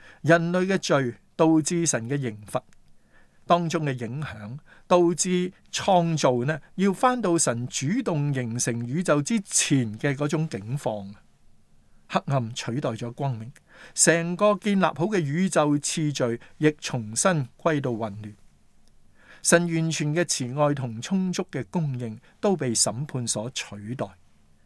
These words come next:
佢嘅賜福亦都有所保留。西番雅書一章十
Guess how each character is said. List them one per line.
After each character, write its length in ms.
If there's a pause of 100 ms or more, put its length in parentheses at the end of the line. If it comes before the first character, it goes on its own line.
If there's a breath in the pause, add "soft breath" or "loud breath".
(220)
佢 160
嘅 80
賜 320
福 180 (360)
亦 120 (120)
都 380
有 280
所 320
保 140
留。 280 (1600 soft breath)
西 180
番 180
雅 140
書 260
一 40
章 340
十 140